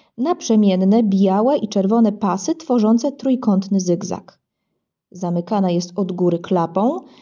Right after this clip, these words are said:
z wyciętym otworem wrzutowym w kształcie podłużnego żelaznego lejka. Ma on dwadzieścia trzy centymetry długości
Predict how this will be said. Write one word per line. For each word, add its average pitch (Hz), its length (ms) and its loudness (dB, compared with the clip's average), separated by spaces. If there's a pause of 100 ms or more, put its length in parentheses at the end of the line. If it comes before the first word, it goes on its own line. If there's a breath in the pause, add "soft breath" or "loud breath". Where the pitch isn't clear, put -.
(160 loud breath)
z 339 200 -2
wyciętym 262 600 2
otworem 185 540 0
wrzutowym 175 640 -2
w - 140 -18
kształcie 277 640 -4
podłużnego 208 1040 2
żelaznego 175 640 0
lejka. 135 500 -4 (920)
Ma 202 200 -2
on 196 140 4
dwadzieścia 185 540 0
trzy - 320 0
centymetry 170 640 -2
długości 220 680 2